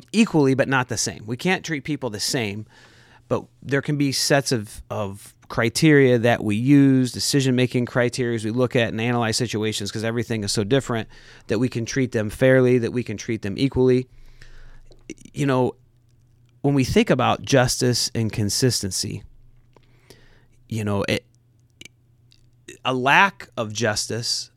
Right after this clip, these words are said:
a lack of fairness, a lack of consistency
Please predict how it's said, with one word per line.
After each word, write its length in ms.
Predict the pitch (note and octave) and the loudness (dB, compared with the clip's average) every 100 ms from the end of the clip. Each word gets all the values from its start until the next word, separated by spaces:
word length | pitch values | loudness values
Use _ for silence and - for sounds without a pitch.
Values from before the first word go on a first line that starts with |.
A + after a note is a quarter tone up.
| - | -10
a 80 | A2+ | -6
lack 480 | A#2+ C#3 C#3 F#3 | -2 2 4 2
of 120 | C3 A2+ | -2 -4
fairness, 440 | A2 G2+ A2 - | -6 -6 -6 -6
a 80 | A#2 | -4
lack 460 | A2+ A#2+ D3+ F#3 B2+ | -2 2 2 2 -2
of 160 | A2+ | -6
consistency 920 | - A2 - A2+ - G#2 - G#2 G#2+ | -8 -8 -6 -6 -6 -6 -6 -4 -6